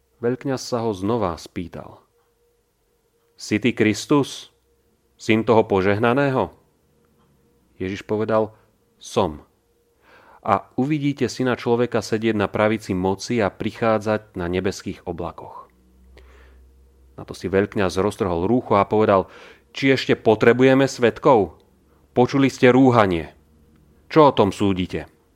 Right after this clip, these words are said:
A všetci usúdili, že je hoden smrti. Tu niektorí začali pľuvať na neho a, zakryjúc mu tvár, bili ho po hlave a hovorili mu:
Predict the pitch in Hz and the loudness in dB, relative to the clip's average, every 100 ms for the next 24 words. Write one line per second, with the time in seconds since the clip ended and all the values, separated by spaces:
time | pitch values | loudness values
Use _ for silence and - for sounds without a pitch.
0 | _ _ _ _ _ _ _ _ - - | _ _ _ _ _ _ _ _ -18 -6
1 | 113 113 92 92 - 101 95 98 98 - | -6 -4 -6 -6 -4 -4 -2 -2 -4 -8
2 | _ _ _ _ - 90 82 - 85 82 | _ _ _ _ -10 -6 -6 -4 -4 -4
3 | - 87 - - - _ _ _ _ _ | -8 -12 -12 -20 -20 _ _ _ _ _
4 | _ _ - - _ - 98 120 123 143 | _ _ -20 -20 _ -2 2 2 2 0
5 | 120 101 104 117 101 87 - - 117 127 | 2 2 2 0 0 -2 -8 -2 0 2
6 | 113 101 95 98 95 117 113 _ _ _ | 0 0 0 -2 -2 -4 -6 _ _ _
7 | _ 101 92 117 - 131 123 101 101 95 | _ -4 2 0 0 -2 -2 -2 -4 -2
8 | 98 101 110 113 - - _ _ - 117 | 0 2 2 0 -8 -20 _ _ -6 -2
9 | 127 104 104 113 120 117 117 107 101 104 | 0 -2 0 0 4 4 4 2 2 0
10 | 107 104 104 104 | 2 0 0 -2